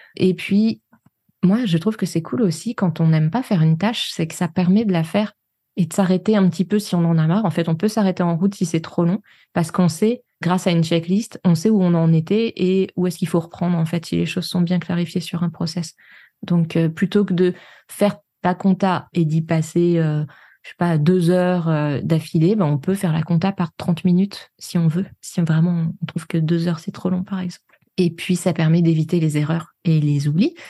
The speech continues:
Donc, ça fait plus pro. Euh, donc, c'est plus, plus pro, ça veut dire plus de clients potentiels. Notamment, on n'a pas parlé, mais il y a les process de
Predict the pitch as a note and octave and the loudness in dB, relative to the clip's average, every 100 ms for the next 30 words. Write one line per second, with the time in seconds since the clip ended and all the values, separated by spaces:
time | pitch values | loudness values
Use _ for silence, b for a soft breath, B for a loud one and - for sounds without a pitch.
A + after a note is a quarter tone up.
0 | B B B E3 - D#3+ D#3+ E3 - D3+ | B B B -2 0 0 0 -2 -2 -2
1 | - A3+ C#4 _ - D#3+ - F3 F3 - | -2 -2 -4 _ -4 -4 -2 0 -2 -4
2 | - D#3 D#3 - F#3+ E3 - - G#3 - | -4 -2 -2 -4 -4 -4 -6 -2 -2 0
3 | A3 G#3+ E3 D#3+ E3+ F#3+ E3 E3 - F3+ | -2 0 0 0 -2 -2 0 0 0 0
4 | F#3+ F3+ - F3+ A3 C#4 C4 B B B | 0 -2 -2 -2 -2 -2 -4 B B B
5 | E3+ F#3+ F#3+ F3+ F#3 G#3 A3+ - E3 E3 | 2 4 2 2 4 2 0 0 2 2
6 | D#3 E3 F#3 F#3 G#3+ F3 D3+ D#3+ - E3 | 2 0 0 2 2 2 0 -2 -4 -4
7 | D#3+ F3 E3 D#3 D3 | -2 -2 0 -2 -2